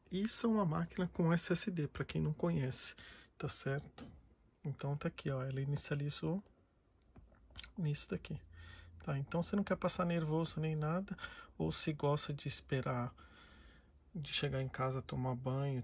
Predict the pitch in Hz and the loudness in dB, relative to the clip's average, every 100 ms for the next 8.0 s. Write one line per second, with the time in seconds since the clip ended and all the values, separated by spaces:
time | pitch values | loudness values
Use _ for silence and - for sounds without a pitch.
0 | - 143 143 143 - 135 123 - 131 131 | -2 -2 -2 0 2 2 2 0 0 2
1 | 127 - 135 - 131 131 131 131 127 - | 0 0 -2 0 0 0 0 0 0 0
2 | 131 127 - 131 131 - 139 156 151 156 | 0 0 0 0 0 0 2 2 2 0
3 | - 165 156 175 160 131 123 139 147 - | 2 2 4 4 4 0 0 0 0 0
4 | 170 - 190 - 196 185 - - - - | 0 2 0 2 2 0 -6 -20 -20 -20
5 | - - - 175 - 170 151 160 190 - | -20 -10 0 2 4 2 4 4 2 -4
6 | - 220 - 151 - - - 131 - 135 | -8 -6 -2 -2 -2 -10 -14 -8 -2 0
7 | 127 - 143 - 151 - - - - - | 0 -2 -2 -2 -2 -4 -6 -6 -10 -14